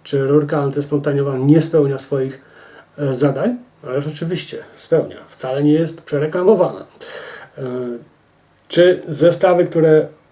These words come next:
prezentowałem dzisiaj, e, niezaopatrzone w rurkę antysplątaniową,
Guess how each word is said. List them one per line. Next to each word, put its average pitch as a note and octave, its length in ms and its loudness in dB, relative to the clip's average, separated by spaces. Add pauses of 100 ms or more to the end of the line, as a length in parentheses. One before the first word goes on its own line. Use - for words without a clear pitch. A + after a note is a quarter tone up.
prezentowałem D3 760 2
dzisiaj, C#3+ 320 -2
e, C#3 60 -6 (1800)
niezaopatrzone D3+ 800 2
w B2+ 80 0
rurkę D3+ 400 4
antysplątaniową, D3 1000 0